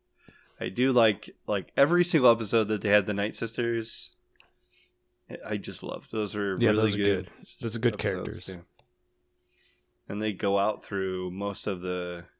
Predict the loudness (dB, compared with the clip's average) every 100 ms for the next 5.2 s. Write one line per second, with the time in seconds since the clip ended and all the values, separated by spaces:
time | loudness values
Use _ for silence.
0 | _ _ _ _ _ _ _ _ _ _
1 | _ _ _ _ _ _ -4 -2 -4 0
2 | 2 2 0 -2 -2 0 -2 -4 -2 0
3 | 0 0 0 -2 -4 -2 -2 -2 -4 -4
4 | -6 -8 -4 -2 6 6 6 2 -2 -2
5 | -6 -12